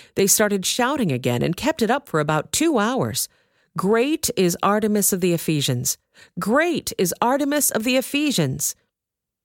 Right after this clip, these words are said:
At last, the mayor was able to quiet them down enough to speak. "Citizens of Ephesus," he said, "everyone knows that Ephesus is the official guardian of the temple of the great Artemis,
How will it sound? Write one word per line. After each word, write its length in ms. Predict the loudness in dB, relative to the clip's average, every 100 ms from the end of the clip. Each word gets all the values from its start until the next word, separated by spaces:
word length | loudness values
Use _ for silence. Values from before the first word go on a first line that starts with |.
| _ _ _
At 180 | -2 0
last, 560 | 0 2 2 0 -4 -2
the 80 | 0
mayor 340 | 2 2 0
was 220 | 0 0
able 160 | 0 -2
to 80 | -4
quiet 400 | -2 0 0 0
them 140 | -2
down 240 | 0 0
enough 200 | 0 -2 -4
to 100 | -4
speak. 480 | -2 -2 -2 -6 -20 _ _ _ _ _ _
"Citizens 680 | -2 0 2 2 2 0 2
of 200 | 0 0
Ephesus," 680 | -2 0 0 2 0 0 -4 -10
he 160 | _ -2
said, 340 | 0 -2 -4 -12 _ _ _ _ _ _ 0
"everyone 500 | 2 2 2 0 2
knows 360 | 2 2 0
that 160 | -2 0
Ephesus 600 | -2 0 0 2 0 0
is 240 | 0 0 2
the 100 | 0
official 540 | 0 0 0 0 -2
guardian 520 | 0 0 0 0 -2
of 80 | -2
the 60 | -4
temple 420 | -2 0 0 -2
of 80 | -2
the 80 | -4
great 320 | 0 -2 -2
Artemis, 500 | -2 0 0 0 -2